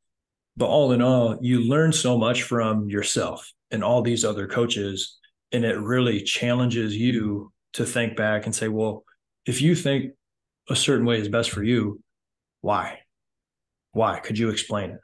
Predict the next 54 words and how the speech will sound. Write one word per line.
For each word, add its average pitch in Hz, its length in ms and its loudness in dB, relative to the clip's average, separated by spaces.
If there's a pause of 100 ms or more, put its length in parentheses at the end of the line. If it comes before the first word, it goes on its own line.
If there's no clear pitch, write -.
(640)
D-, 120 140 -2
is 95 480 -4
it 107 160 -4
that 117 340 -2
because 117 380 -2
it's - 180 -10
always 123 240 0
been 135 180 0
that 135 140 0
way? 147 300 0 (340)
Or 120 60 0
do 123 60 4
you 127 60 4
have 123 100 2
a 123 40 0
good 117 180 2
reason 113 300 0
why 95 140 0
you 104 160 -2
do 104 140 -2
what 101 160 -4
you 104 80 -6
do?" 104 240 -2
And, 95 120 -4
and 107 160 -2
that's 113 220 -2
one 107 100 -2
of 101 60 -2
the 101 80 -4
cool 104 220 -6
things 101 240 -4
about - 240 -4
Coach's 98 320 -6
Edge 104 160 0
is 90 80 -8
that 95 120 -4
we're 92 140 -6
continuing 101 420 -4
to 95 80 -8
learn 98 300 -6 (480)
from 101 160 -4
each 95 180 -6
other 104 240 0
and, 90 240 -6
and 98 320 -6
we're 104 160 -4
able 95 220 -4
to 92 100 -4
steal 127 320 0
some 127 160 2
things 123 240 2
from 123 240 0
one 123 160 4
another 131 420 2